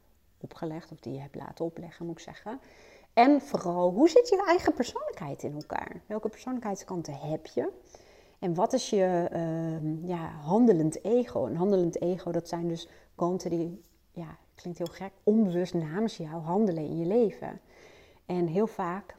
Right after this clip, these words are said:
merk je dat je daardoor vaak niet gebruik maakt van kanten die je ook in je persoonlijkheid hebt. En tot slot sluit ik wel even af met een voorbeeld. Wat ik heel veel zie in mijn praktijk, is dat heel veel mensen,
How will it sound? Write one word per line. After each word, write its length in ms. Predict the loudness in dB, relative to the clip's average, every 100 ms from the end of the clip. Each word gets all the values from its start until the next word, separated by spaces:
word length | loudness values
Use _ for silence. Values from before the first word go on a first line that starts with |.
| -6
merk 360 | -2 0 -2
je 120 | -4 -8
dat 180 | -6
je 120 | -6 -4
daardoor 540 | 0 0 0 0 -4
vaak 200 | -4 0
niet 340 | 4 4 4
gebruik 440 | 0 -4 -2 -4 -4
maakt 300 | -6 -6 -8
van 220 | -8 -8
kanten 360 | -6 -6 -4 -4
die 100 | -4
je 100 | -2 4
ook 320 | 4 4 0 -18 _ _ _ _ _ _ _ _
in 120 | -4
je 80 | -4
persoonlijkheid 600 | -8 -12 -12 -12 -12 -14
hebt. 180 | -14 -8
En 160 | -8 -8 -14 -16
tot 140 | -14
slot 240 | -4 -4 -4
sluit 280 | -4 -4
ik 80 | -4
wel 100 | -6
even 200 | -8 -8
af 160 | -10 -6
met 100 | -6
een 80 | -2
voorbeeld. 400 | -2 -2 -6 -8
Wat 80 |
ik 80 | -8
heel 260 | 2 4 4
veel 120 | 2
zie 140 | 0
in 80 | -4
mijn 120 | -4
praktijk, 560 | -8 -10 -6 -4 -4 -6 _ _ _ _ _ _ _ -18 -18 -16 -6
is 240 | -4 -4
dat 320 | -4 -4 -8 -18 -20 -14
heel 280 | 0 6 6
veel 220 | 6 4
mensen, 760 | 4 4 4 2 2 0 0